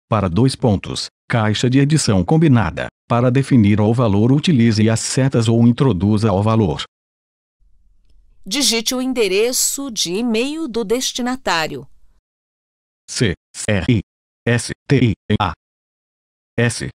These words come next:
Speaker 1: T O L L, arroba, T E C A S I S T I V A C ponto C O M ponto B R. Selecionado.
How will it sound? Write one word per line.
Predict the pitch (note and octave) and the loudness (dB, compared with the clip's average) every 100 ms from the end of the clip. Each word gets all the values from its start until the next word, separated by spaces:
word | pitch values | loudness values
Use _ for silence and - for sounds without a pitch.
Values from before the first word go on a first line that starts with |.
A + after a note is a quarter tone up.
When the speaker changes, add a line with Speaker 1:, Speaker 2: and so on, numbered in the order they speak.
| - | 0
Speaker 1:
T | C#3 F2+ _ - | 0 0 _ -4
O | F#2+ - _ - - | -2 -2 _ -14 -4
L | A2 D#2 C2+ | -2 -2 -2
L, | G#2+ D2 - _ - - - - | -2 -4 -8 _ -16 -14 -8 -4
arroba, | E2+ D2 A#2 E2 C#2 - - | -2 0 0 0 -4 -10 -2
T | C#3+ F2 - | 0 0 0
E | A2+ - - | 0 -2 -10
C | - A2+ E2 - | -4 -2 -2 -4
A | F#2 - _ - A#2+ | -4 -6 _ -2 0
S | A#2+ A2+ C3 C3 | 0 -2 -4 -2
I | A2 - - | -2 -4 -2
S | A#2+ - - | -2 -2 -2
T | C#3+ A#2+ | 0 2
I | A#2 | 2
V | F#2+ G2+ C#2 - | 2 0 -2 -6
A | F#2 - _ _ - | -6 -8 _ _ -16
C | - B2+ G2+ | -4 -2 2
ponto | A2 F2+ - - - | 2 0 -2 -10 -8
C | - G#2 - _ | -4 -4 -4 _
O | G2+ D#2+ - - | -4 -4 -6 -2
M | G2 E2 C2 - | 0 0 -4 0
ponto | G#2+ F#2 - | 0 2 0
B | F#2+ - _ _ | -4 -6 _ _
R. | G#2+ F#2+ - E2 - _ | -4 -4 -4 -10 -12 _
Selecionado. | - - G#2 G2+ A2+ G#2+ G2+ D2+ | -6 0 2 2 2 2 0 -4